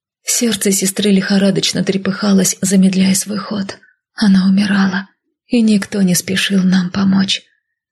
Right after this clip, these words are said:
Воины, что должны были сопровождать нас, исчезли. Кучер наверняка лежит где-то рядом. Тени метались все быстрее и хаотичнее. Зажмурившись, я притихла.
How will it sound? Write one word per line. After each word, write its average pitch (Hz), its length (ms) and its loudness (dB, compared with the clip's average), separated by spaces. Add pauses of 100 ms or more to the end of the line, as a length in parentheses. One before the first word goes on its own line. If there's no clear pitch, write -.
Воины, 202 460 4
что 196 160 -4
должны 190 360 2
были 190 200 0
сопровождать 196 800 -2
нас, 190 260 0
исчезли. 202 680 -4 (380)
Кучер - 500 -4 (160)
наверняка 190 600 2
лежит 175 320 0
где-то 185 340 -2
рядом. 196 460 -4 (500)
Тени 208 320 2
метались 196 540 0
все - 180 -2
быстрее 196 480 0
и 196 140 -6
хаотичнее. 196 880 -2 (360)
Зажмурившись, 196 840 0
я 175 80 -2
притихла. 190 640 -4